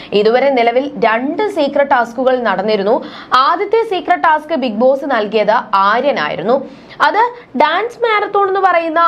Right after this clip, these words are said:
ആ ഒരു, ആ, ടാസ്കില് ആര്യൻ മികച്ച, ആ, പ്രകടനം കാഴ്ചവെക്കുകയും, ആ, നല്ല രീതിയിലുള്ള പോയിന്റുകൾ കരസ്ഥമാക്കുകയും ചെയ്തതോടുകൂടി ആര്യനാണ്, ആ, സീക്രട്ട് ടാസ്ക് ബിഗ് ബോസ് നൽകിയത്.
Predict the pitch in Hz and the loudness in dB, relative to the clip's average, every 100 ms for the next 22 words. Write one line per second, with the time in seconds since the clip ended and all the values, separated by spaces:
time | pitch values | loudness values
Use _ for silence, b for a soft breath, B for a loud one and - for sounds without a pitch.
0 | - 247 254 285 302 320 311 - 208 208 | 0 0 2 2 0 -2 -6 0 0 0
1 | 202 220 226 226 254 208 220 - 180 196 | 0 0 0 -4 -2 0 0 -2 0 0
2 | 214 254 233 208 202 269 320 330 - 202 | 0 -2 -4 -6 -2 -2 0 -2 0 2
3 | 196 190 208 202 220 240 233 190 190 208 | 2 2 0 2 0 0 0 0 -2 -6
4 | 196 190 190 226 B B B - 180 180 | -4 -2 -2 -2 B B B 0 2 2
5 | 185 202 208 269 339 294 294 269 269 269 | 2 2 2 0 -2 -2 0 2 0 2
6 | 247 233 277 285 302 294 269 214 202 262 | 2 2 0 -2 -2 0 -2 -2 -4 -2
7 | 262 247 240 233 254 240 B B B - | -2 -2 -4 -4 -4 -6 B B B -20
8 | - - - 269 240 269 285 285 269 226 | -20 -20 0 2 2 2 2 2 2 0
9 | 185 - - - 190 226 262 339 330 277 | -2 -8 -16 -4 0 2 2 0 0 2
10 | 240 240 240 208 196 220 226 254 247 220 | 0 0 0 0 0 -2 -2 0 0 0
11 | 220 240 190 175 196 226 208 175 165 175 | 0 -4 -4 -2 -2 0 0 0 2 2
12 | 233 - - | 2 0 -12